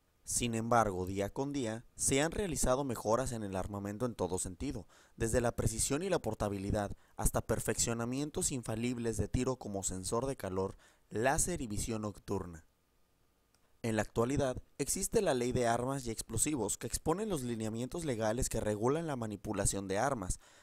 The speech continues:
así como explosivos, así como de cuáles armas se consideran de uso exclusivo del ejército.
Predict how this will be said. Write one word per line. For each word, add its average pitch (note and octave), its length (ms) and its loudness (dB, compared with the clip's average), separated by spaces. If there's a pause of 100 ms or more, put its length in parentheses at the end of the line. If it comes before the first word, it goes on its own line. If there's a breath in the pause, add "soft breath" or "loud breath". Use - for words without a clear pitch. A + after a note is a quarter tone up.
(100)
así B2+ 240 2
como D#3 180 0
explosivos, B2 640 0 (240 soft breath)
así C#3+ 380 2
como F3 240 -2
de B2+ 160 0
cuáles A2+ 380 2
armas C3+ 420 -2 (240 soft breath)
se - 420 6
consideran B2+ 600 0
de A2+ 100 2
uso A2+ 220 0
exclusivo A2+ 520 -2
del F#2 120 -2
ejército. A2+ 560 -6